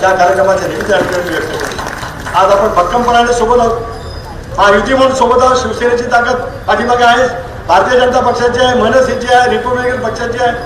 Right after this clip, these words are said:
जे जे मुलं घटक पक्ष आज या ठिकाणी महायुतीच्या पाठीमागे उभे राहिले आहेत, त्यांच्या पाठीमागची सर्व ताकद आज माझ्या पाठीमागे तुम्ही उभं करता.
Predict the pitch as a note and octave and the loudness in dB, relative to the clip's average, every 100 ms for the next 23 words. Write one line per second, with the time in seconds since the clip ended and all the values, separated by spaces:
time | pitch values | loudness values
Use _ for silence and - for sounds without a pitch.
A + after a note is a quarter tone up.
0 | - - - A3+ B3 D4+ D4 C#4+ C#4+ A#3+ | -12 -12 -6 2 4 4 4 4 4 4
1 | A#3+ C#4 C4+ - C4 B3+ B3+ A#3+ A#3+ A#3+ | 4 4 4 2 2 2 2 0 0 -2
2 | G#3+ A3 A3+ A3 A3+ G#3 A3 A3 G#3 G#3+ | -2 -4 -4 -6 -4 -4 -4 -2 0 2
3 | G#3 G3 A3+ B3 - - - - - - | 2 2 0 0 -2 -10 -14 -14 -14 -12
4 | - - F#3+ E3 F3+ F3 E3+ G3 F#3 E3 | -10 -6 -4 -4 -6 -8 -8 -10 -8 -6
5 | F3 E3+ - - E3+ E3 D3+ - - - | -6 -6 -8 -8 -8 -8 -8 -8 -8 -10
6 | - - - - - - - - - | -10 -10 -12 -12 -10 -10 -10 -10 -12